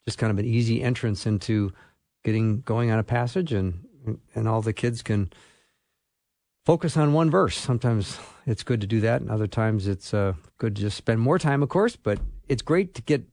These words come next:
engaged in Bible study. So let's go back to, uh, the, the Woman Co and the Man Co study. I thought that was fantastic, and you were talking about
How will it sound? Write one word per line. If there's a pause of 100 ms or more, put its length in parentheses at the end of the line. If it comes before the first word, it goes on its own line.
(240)
engaged
in
Bible
study.
So (560)
let's
go
back
to,
uh,
the,
the
Woman
Co
and
the
Man
Co
study.
I
thought
that
was
fantastic,
and
you
were
talking
about